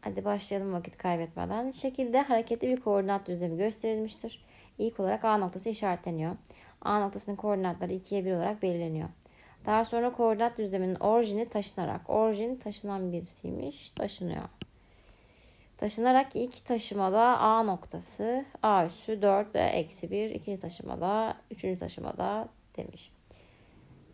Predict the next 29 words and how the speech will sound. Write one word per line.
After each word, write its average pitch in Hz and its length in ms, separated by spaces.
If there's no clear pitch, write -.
Birinci, 262 360
ikinci, 254 360
üçüncü 247 240
taşımada 214 360
orijin 220 260
sırasıyla 208 580
hangi 214 600
noktalara 196 520
denk 208 260
geliyor 160 340
diyor. 196 220
Şöyle 240 420
yapacağız. 190 640
X - 320
dörde 202 300
eksi 220 260
bir 220 60
olduğuna 208 320
göre 175 180
orijin 190 440
burada. 165 340
A 196 200
noktası 247 720
şu 233 200
an 220 240
orijinin 220 500
iki 226 300
sağında 220 640
gözüküyor. 185 600